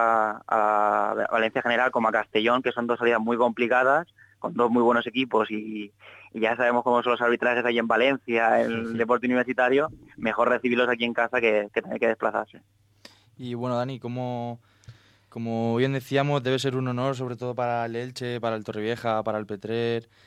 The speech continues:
Speaker 3: eh, contar con, con gente joven y que pueda lograr participar en un campeonato de España. ¿Cómo, cómo son las relaciones con los clubes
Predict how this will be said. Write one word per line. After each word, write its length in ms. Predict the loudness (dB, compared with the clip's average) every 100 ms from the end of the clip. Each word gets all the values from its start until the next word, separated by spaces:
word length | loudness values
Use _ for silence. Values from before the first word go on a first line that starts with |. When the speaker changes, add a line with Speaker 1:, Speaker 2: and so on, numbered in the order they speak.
| _ _
Speaker 3:
eh, 220 | -8 -8 -6
contar 320 | -4 -2 -2
con, 420 | 0 -2 -2 -4
con 160 | -6 -8
gente 300 | -8 -6 -6
joven 460 | -4 -2 0 -2
y 80 | -4
que 180 | -2 -2
pueda 420 | 0 2 2 2
lograr 560 | -2 -2 -2 0 -2 -4 _ _ _ _
participar 480 | -6 -4 -2 0 0
en 80 | 0
un 100 | 0
campeonato 380 | 0 0 0
de 40 | -2
España. 340 | -2 -4 -4
¿Cómo, 520 | -4 -4 -2 -2 -2 -4
cómo 160 | -6
son 140 | -2 -2
las 100 | -2
relaciones 420 | -4 -4 -6 -4
con 140 | -4
los 140 | -4 -4
clubes 600 | -2 0 0 -2 -4